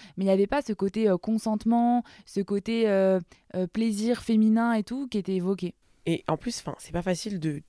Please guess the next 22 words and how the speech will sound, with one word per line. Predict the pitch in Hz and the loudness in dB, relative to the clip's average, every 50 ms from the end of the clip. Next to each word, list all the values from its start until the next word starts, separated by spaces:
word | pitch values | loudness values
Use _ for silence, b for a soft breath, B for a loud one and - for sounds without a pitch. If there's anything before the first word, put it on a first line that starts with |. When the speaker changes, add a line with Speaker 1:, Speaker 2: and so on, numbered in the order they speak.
| _ _ - | _ _ -6
Speaker 2:
d'éduquer, | 165 156 147 160 - - - | -6 -6 -6 -10 -6 -2 -2
entre | 180 165 - - 165 | -2 -2 -4 -8 -12
guillemets, | 143 147 160 165 170 | -10 -8 -6 -6 -6
les | 160 156 | -6 -6
mecs | 160 160 180 214 - - | -6 -6 -8 -8 -8 -6
parce | - 160 139 - | -6 -6 -6 -8
que | - - 185 190 - | -6 -4 -4 -4 -4
on | - 160 | -4 -8
sait | 151 - - | -8 -10 -12
très | - - - | -10 -8 -6
bien | 156 180 | -6 -6
que | 190 180 | -6 -8
aussi | 170 - - - 214 | -8 -8 -4 -4 -4
les | 196 165 | -2 -2
mecs, | 160 185 190 | -4 -4 -6
par | _ - 143 | _ -8 -8
rapport | 147 - - 170 170 | -6 -6 -4 -4 -4
à | |
ce | 170 - | -4 -4
sujet-là, | - - - 156 156 156 170 190 | -8 -12 -6 -4 -2 0 0 0
ils | 196 | -2
sont | - - 165 170 | -4 -6 -8 -8